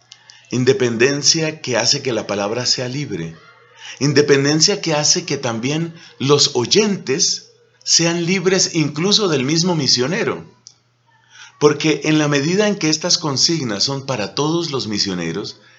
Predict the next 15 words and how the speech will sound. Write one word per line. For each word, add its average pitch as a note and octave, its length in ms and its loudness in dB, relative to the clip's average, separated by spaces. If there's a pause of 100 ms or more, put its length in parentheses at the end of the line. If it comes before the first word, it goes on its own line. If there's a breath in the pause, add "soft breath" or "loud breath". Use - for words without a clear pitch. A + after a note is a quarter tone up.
(280 loud breath)
el D3+ 120 4
misionero D#3 600 2
mismo G3 480 -2
como C#3 300 -2
tal F#3+ 440 0
desaparece. D3 920 -4 (600 soft breath)
Sus E3 240 4
peculiaridades, D#3 1120 2
su C#3 200 0
singularidad A#2+ 760 0
no D#3+ 180 2
son F#3 200 0
lo D3+ 100 0
más G#2 220 -2
importante. F2+ 760 -8